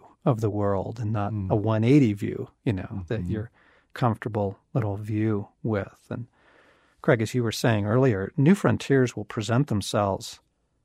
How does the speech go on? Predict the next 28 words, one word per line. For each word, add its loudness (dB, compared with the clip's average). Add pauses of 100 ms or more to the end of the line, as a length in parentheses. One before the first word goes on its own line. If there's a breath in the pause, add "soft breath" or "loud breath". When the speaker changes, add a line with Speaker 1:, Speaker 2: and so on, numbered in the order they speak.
(840)
Speaker 1:
in 4
relationship. 2 (340)
Speaker 2:
Mm-hmm. -12 (440)
Speaker 1:
You 0
know, 0 (260)
they'll -2
present -4
themselves 0 (920)
at 2
work. 2 (100)
And 6
it 0
doesn't 8
have 4
to 0
be, 6 (120)
"Oh, 10
you're 10
talking 6
about 8
a 8
new 8
job." 4 (400 soft breath)
Oh, 12
no, 12
not 10
at 4
all. 4